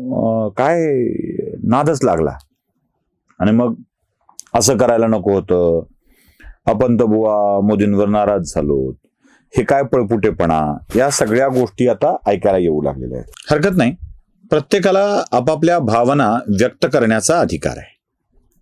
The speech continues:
त्या आपापल्या पद्धतीने प्रत्येकाने व्यक्त कराव्यात.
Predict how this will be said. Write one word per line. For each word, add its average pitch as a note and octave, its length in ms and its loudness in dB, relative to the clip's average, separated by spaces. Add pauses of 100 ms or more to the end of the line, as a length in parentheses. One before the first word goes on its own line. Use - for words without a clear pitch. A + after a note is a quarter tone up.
(160)
त्या D#3 140 4 (220)
आपापल्या B2 420 0
पद्धतीने A#2 580 0
प्रत्येकाने A2+ 600 0
व्यक्त D3+ 360 -2
कराव्यात. - 420 -10